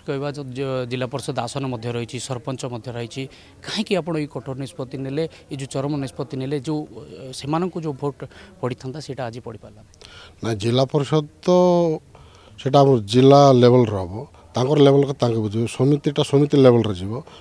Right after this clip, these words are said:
Speaker 2: ସରପଞ୍ଚଟା ପଞ୍ଚାୟତ ଲେଭେଲରେ ଯିବ, କିନ୍ତୁ ୱାର୍ଡ ସଭ୍ୟଟା ଆମ ଗାଁର କିମ୍ବା ଆମର ଗୋଟେ ୱାର୍ଡର ହିଁ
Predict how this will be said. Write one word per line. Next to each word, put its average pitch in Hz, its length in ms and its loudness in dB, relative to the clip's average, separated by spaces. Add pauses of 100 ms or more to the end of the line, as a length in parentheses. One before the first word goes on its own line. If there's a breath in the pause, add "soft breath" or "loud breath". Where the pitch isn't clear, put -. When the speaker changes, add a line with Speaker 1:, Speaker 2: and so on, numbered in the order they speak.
Speaker 2:
ସରପଞ୍ଚଟା 147 540 2
ପଞ୍ଚାୟତ 135 340 2
ଲେଭେଲରେ 101 320 -4
ଯିବ, 87 100 -14 (180)
କିନ୍ତୁ 160 340 6 (600 soft breath)
ୱାର୍ଡ 156 240 8
ସଭ୍ୟଟା 170 440 4
ଆମ 165 120 4 (180)
ଗାଁର 160 320 2 (160)
କିମ୍ବା 180 400 0
ଆମର 190 200 2
ଗୋଟେ 151 260 0
ୱାର୍ଡର 156 420 4 (640)
ହିଁ 139 120 -4